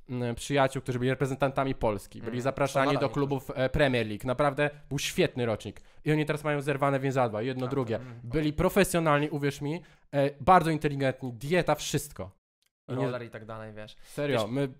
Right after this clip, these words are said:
Speaker 1: byliśmy, ja mam poczucie, że do tej pory nam to troszkę zostało, takie podejście, ale to, uważam, w sporcie nie do końca jest bezpieczne. Nam trenerzy zawsze mówili,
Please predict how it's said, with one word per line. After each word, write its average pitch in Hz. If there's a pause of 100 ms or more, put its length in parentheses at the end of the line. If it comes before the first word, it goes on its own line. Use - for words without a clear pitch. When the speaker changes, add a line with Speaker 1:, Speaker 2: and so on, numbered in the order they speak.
(100)
Speaker 1:
byliśmy, 143
ja 147
mam 151
poczucie, 151
że 147 (200)
do 151
tej 147
pory 180
nam 151
to 143
troszkę 131
zostało, 120
takie -
podejście, 127 (240)
ale 143
to, 185
uważam, 143
w -
sporcie 175 (200)
nie 139
do 147
końca 180
jest 110
bezpieczne. 113
Nam 147
trenerzy 151
zawsze 147
mówili, 139